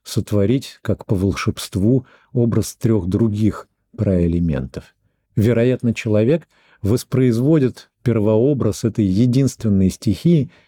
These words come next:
когда расплавляет извлеченные из земли кристаллы кремния. Тот, кто делает зеркальное стекло, неподвластное воздействию ветра,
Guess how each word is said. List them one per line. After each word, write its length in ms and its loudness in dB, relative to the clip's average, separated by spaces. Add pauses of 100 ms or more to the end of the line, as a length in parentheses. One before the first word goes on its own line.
(160)
когда 480 0 (320)
расплавляет 920 0
извлеченные 880 0
из 260 0
земли 560 0 (380)
кристаллы 680 -2
кремния. 680 -4 (340)
Тот, 200 -2
кто 200 -2
делает 500 0 (220)
зеркальное 680 0
стекло, 580 -2 (320)
неподвластное 1160 0 (180)
воздействию 800 -2
ветра, 400 -4